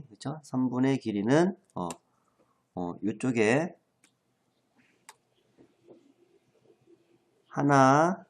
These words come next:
둘, 셋, 그 다음에 요 전체 길이가 n이니까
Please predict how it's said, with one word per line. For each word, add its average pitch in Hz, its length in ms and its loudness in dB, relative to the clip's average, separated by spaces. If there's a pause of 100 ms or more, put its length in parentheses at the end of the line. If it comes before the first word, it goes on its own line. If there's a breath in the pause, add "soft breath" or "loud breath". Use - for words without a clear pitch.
(600)
둘, 139 720 0 (340)
셋, 139 840 0 (240)
그 110 80 -12
다음에 127 640 0 (360 soft breath)
요 117 120 0
전체 123 380 0
길이가 131 260 2
n이니까 123 680 0